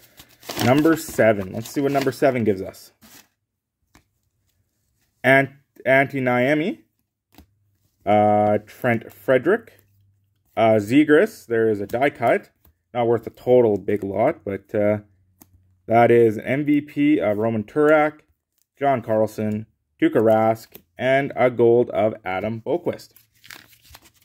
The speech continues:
So not a bad assortment of stuff, I'm gonna say. Next, we got Nick Suzuki.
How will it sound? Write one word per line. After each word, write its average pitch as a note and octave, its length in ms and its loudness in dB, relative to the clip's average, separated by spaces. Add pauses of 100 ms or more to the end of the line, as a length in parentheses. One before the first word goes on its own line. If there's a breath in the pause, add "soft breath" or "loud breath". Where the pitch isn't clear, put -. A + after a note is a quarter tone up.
(760)
So A3+ 100 0
not F3 180 6
a - 20 4
bad C3 260 4
assortment A2+ 360 -4
of G#2 60 -8
stuff, - 300 -6
I'm D3+ 80 -16
gonna D3 120 -10
say. F3 280 -6 (2500)
Next, D#3+ 340 2
we D#3 100 -2
got D3 460 4
Nick D#3+ 180 -6
Suzuki. E3 800 -4